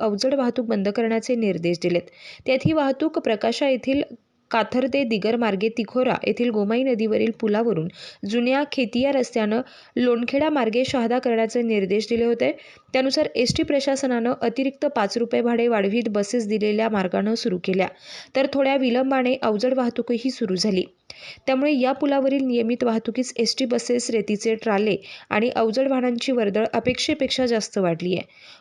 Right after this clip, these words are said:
गोमाई नदीवरील तिखोरा येथील पूल हा तालुक्याच्या उत्तर पश्चिम भागाला तसेच तळोदा तालुक्याच्या बोरद भागाला जोडणारा महत्त्वाचा, एकमेव महत्त्वाचा पूल आहे. या भागातील नागरिक दैनंदिन कामकाजासह शेतीमाल विक्री आणि विद्यार्थी शाळा महाविद्यालयाला जाण्यासाठीचा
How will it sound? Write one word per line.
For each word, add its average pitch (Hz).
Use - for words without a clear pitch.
गोमाई 254
नदीवरील 269
तिखोरा 233
येथील 233
पूल 240
हा 240
तालुक्याच्या 226
उत्तर 247
पश्चिम 254
भागाला 240
तसेच 233
तळोदा 254
तालुक्याच्या 269
बोरद 226
भागाला 247
जोडणारा 220
महत्त्वाचा, 226
एकमेव 240
महत्त्वाचा 220
पूल 180
आहे. 175
या 269
भागातील 294
नागरिक 240
दैनंदिन 226
कामकाजासह 220
शेतीमाल 254
विक्री 240
आणि 214
विद्यार्थी 226
शाळा 254
महाविद्यालयाला 214
जाण्यासाठीचा 208